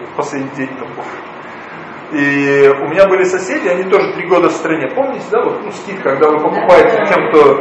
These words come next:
Speaker 2: да, без механизма.
Speaker 1: Да, ну, там не совсем без механизма, но так или иначе. И он тоже хотел такую же машину, да, такую вот эту, он хороший. Но там сказали, что мы доставим вам тогда, когда у вас мехи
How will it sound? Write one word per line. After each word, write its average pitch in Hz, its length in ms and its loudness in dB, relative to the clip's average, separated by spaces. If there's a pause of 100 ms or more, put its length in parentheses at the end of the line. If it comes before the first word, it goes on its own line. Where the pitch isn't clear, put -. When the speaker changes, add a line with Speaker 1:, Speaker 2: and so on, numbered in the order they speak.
(120)
Speaker 2:
да, 185 220 -6
без - 180 -12
механизма. 247 540 -8 (340)
Speaker 1:
Да, - 640 6
ну, 262 60 -6
там 175 160 2
не - 60 -6
совсем 185 340 -4
без 208 180 -8
механизма, 247 320 -2
но 220 100 -8
так 240 220 6
или 226 100 2
иначе. 202 340 4 (300)
И 196 80 2
он 208 140 8
тоже 269 200 8
хотел 208 300 6
такую 330 300 4
же 311 60 2
машину, - 440 -2
да, 339 240 -10
такую 151 200 -6
вот 143 160 -4
эту, 175 200 2
он 165 120 -2
хороший. 196 340 0 (400)
Но 185 580 6 (1120)
там 208 220 6
сказали, 196 420 4
что 160 180 0
мы 175 160 -4
доставим 175 500 4
вам 170 200 4
тогда, 160 280 2
когда 156 260 2
у 160 40 4
вас 156 220 2
мехи 165 160 -6